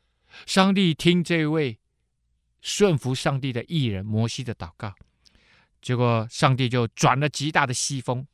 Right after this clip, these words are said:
刚刚东风把蝗虫吹来，极大的西风啊，这个从西边刮过来，把蝗虫怎么样？刮入了红海里面，使埃及地的四境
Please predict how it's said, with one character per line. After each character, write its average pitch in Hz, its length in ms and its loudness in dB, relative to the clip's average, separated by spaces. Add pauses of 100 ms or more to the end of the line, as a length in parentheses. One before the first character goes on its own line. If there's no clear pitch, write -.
(120)
刚 147 140 -4
刚 151 140 0
东 156 200 0
风 151 160 -4
把 95 240 -4 (120)
蝗 113 160 -8
虫 113 240 -10 (160)
吹 139 220 -6
来， 90 140 -12 (320)
极 180 140 -6
大 226 140 4
的 214 100 0
西 226 220 -2
风 214 200 -2 (320)
啊， 92 320 -8 (360)
这 117 120 -8
个 107 340 -6 (420)
从 135 160 0
西 - 180 0
边 156 180 2
刮 135 220 0
过 135 140 -4
来， 90 180 -8 (280)
把 123 120 0
蝗 143 240 2
虫 143 140 2
怎 117 120 -2
么 110 60 -2
样？ 117 180 0 (280)
刮 123 260 0
入 120 160 -4
了 104 80 -8
红 98 320 -10
海 92 200 -12
里 78 160 -14
面， 90 220 -10 (500)
使 - 140 -4
埃 160 260 4
及 151 160 -2
地 147 120 -4
的 131 80 0
四 160 200 -2
境 120 240 -2